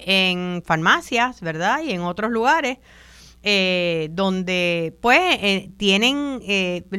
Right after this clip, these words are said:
va a haber un, una competitividad de precios, como ustedes saben, cualquiera que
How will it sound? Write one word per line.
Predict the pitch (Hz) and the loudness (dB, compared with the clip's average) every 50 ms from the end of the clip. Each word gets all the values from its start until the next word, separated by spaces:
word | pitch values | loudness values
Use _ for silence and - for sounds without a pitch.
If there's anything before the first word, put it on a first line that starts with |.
| - - - - - 190 | -10 -10 -16 -12 -4 -2
va | 196 | 0
a | |
haber | 190 185 208 | 0 0 0
un, | 220 226 220 214 175 - - _ - | 0 -2 -2 -6 -8 -10 -16 _ -8
una | 202 196 202 202 196 | -4 0 0 0 0
competitividad | 220 214 202 196 202 196 185 190 180 180 190 185 180 180 180 185 202 | -2 -4 -4 -2 -2 -2 -2 -2 -4 -2 -2 -2 -2 0 2 2 2
de | 196 202 196 | 2 0 -2
precios, | 196 196 202 247 302 320 - - 240 233 226 | 0 2 2 2 2 2 0 0 0 0 0
como | - 202 185 175 165 | -2 -4 -4 -4 -4
ustedes | 170 165 - 170 165 180 185 - | -4 -4 -4 -4 -4 -4 -2 0
saben, | - 196 208 233 240 233 226 | 4 4 4 4 4 0 -2
cualquiera | 208 196 175 165 - 165 165 165 175 170 | -4 -4 -6 -6 -6 -6 -4 -4 -4 -4
que | - 185 175 170 165 165 | -4 -4 -4 -4 -4 -8